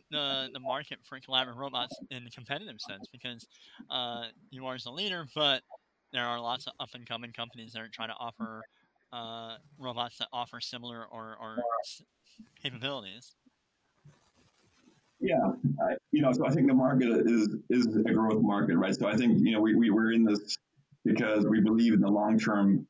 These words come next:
Speaker 2: potential of the market. And as long as we see significant potential and growth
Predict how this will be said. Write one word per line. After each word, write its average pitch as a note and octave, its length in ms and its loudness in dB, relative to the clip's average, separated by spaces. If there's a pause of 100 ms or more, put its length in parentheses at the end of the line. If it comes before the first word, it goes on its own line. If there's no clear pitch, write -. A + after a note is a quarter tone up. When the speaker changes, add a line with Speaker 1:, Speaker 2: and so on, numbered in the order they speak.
(160)
Speaker 2:
potential A#2+ 520 4
of G2+ 60 4
the G2+ 60 4
market. G#2+ 420 2 (440)
And A#2 180 4
as A2 100 2
long E3+ 220 2
as D#3 100 2
we D3+ 100 4
see B2 500 2
significant B2+ 720 2
potential C#3+ 640 0
and A#2 140 2
growth C3 440 2